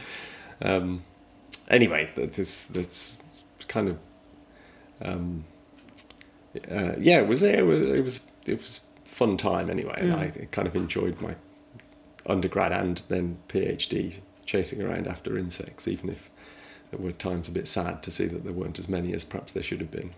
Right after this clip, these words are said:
Speaker 2: Mm.
Speaker 1: But, uh, um, but yeah, that was, that was, I, so I, I,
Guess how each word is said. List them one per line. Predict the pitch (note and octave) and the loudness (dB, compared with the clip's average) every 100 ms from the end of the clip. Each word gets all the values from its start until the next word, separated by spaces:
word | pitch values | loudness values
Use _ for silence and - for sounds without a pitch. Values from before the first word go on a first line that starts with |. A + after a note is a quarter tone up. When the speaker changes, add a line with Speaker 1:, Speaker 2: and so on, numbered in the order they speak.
| - F3+ | -10 -2
Speaker 2:
Mm. | |
Speaker 1:
But, | E3 - D#3 - | 0 0 -2 -2
uh, | F#2+ G2 - - - - - - - - - | 0 -2 -6 -18 -20 -20 -20 -20 -20 -14 2
um, | G#2 G#2 G#2+ G#2 G2+ - - - - - - - - - | 6 6 4 0 -6 -20 -20 -20 -20 -20 -10 -8 -8 4
but | F#3+ | 6
yeah, | A3 G#3+ D3+ G2+ - | 8 6 4 0 0
that | C#3 C#3 | 0 2
was, | F#2 - - | 0 -2 -2
that | A2+ - | 0 2
was, | D#2+ G2 G#2+ | 2 2 2
I, | A2+ G#2+ | 2 2
so | - B2+ | 6 8
I, | A#2+ D#2 | 8 8
I, | A2 | 6